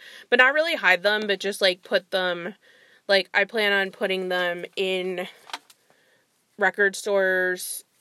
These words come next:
that I like going to and just putting 'em in the free section. So the first one is gonna be the Au-, Austin, Texas, 'cause that's where I live. And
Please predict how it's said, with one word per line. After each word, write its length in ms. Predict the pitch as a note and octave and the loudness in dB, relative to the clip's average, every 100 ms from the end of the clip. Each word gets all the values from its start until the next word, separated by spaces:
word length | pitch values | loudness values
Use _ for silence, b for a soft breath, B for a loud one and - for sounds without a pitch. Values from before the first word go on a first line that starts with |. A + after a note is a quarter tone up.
| G3 | -2
that 460 | G3+ F3 E3+ F3 _ - - | 2 4 2 0 _ -20 -8
I 100 | F#3+ F3+ | -2 0
like 220 | F3 E3+ | 0 -2
going 320 | F3+ F3 F#3+ | -2 -2 -4
to 480 | - A3+ A3+ G#3+ G#3 | 0 4 4 2 0
and 220 | - F#3 F#3 | -2 -4 -4
just 180 | F#3 | -4
putting 220 | - F#3+ F#3+ | -2 -2 -2
'em 100 | F3+ | -4
in 120 | E3+ | -6
the 100 | D#3+ | -10
free 240 | - D#3+ | -10 -12
section. 640 | D3+ E3+ E3+ F#3+ F3+ G3 G#3 B B B B | -8 -8 -6 -6 -6 -6 -10 B B B B
So 240 | B A3 G3 | B 0 0
the 100 | F#3+ | -2
first 380 | - G3 F#3+ A#3 | -2 -2 -2 -2
one 160 | G#3 | -2
is 160 | G3 F3+ | -2 -4
gonna 260 | F#3 F3+ | -2 -2
be 540 | F3 F3 F3 E3+ E3+ E3 | -2 -4 -6 -4 -4 -2
the 100 | F3 | -4
Au-, 280 | D#3+ E3+ - | -4 -6 -4
Austin, 380 | F3 F3 - F#3 | -2 -2 -4 -8
Texas, 540 | F#3 E3+ - F3+ F3 - | -6 -6 -4 -2 -2 -6
'cause 140 | F#3 | -8
that's 240 | F3 E3+ | -6 -6
where 120 | F#3+ E3+ | -6 -4
I 80 | |
live. 360 | D#3+ D#3+ F3 F#3 B B B B B | -2 -2 -2 -6 B B B B B
And 500 | G3 F#3 F3+ F3 F3 | 0 2 2 0 -4